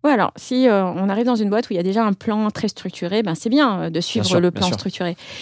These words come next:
Speaker 1: Par contre, s'il y en a pas, ben, faut se dire, « OK, peut-être qu'il faut que je comprenne déjà comment je peux travailler avec les développeurs. »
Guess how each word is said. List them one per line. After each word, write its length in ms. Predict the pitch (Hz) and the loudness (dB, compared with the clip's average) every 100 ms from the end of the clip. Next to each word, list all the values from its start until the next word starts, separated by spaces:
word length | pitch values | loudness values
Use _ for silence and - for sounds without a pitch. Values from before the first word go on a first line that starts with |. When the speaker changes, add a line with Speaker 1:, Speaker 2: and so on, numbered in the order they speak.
| - | -6
Speaker 1:
Par 120 | - 185 | -2 2
contre, 200 | 240 - | 2 2
s'il 140 | 214 | 0
y 20 | |
en 100 | 185 | 2
a 100 | 180 | 2
pas, 200 | 208 277 | 2 2
ben, 120 | 208 | 0
faut 160 | 180 196 | -2 -4
se 40 | |
dire, « 200 | 190 233 233 | -2 0 -2
OK, 180 | - 233 | 0 -2
peut-être 320 | 233 180 254 | 0 0 -2
qu'il 120 | - 208 | -2 -4
faut 100 | 190 | -4
que 100 | - | -4
je 60 | |
comprenne 280 | 208 190 233 | -4 2 2
déjà 300 | 190 202 247 | 2 2 0
comment 340 | 247 190 208 | 0 -2 0
je 80 | 226 | -2
peux 120 | - | -6
travailler 280 | - - 185 | -6 0 2
avec 120 | 208 | 2
les 260 | 196 180 180 | 0 0 -2
développeurs. » 480 | 185 196 208 190 | -2 -2 0 -2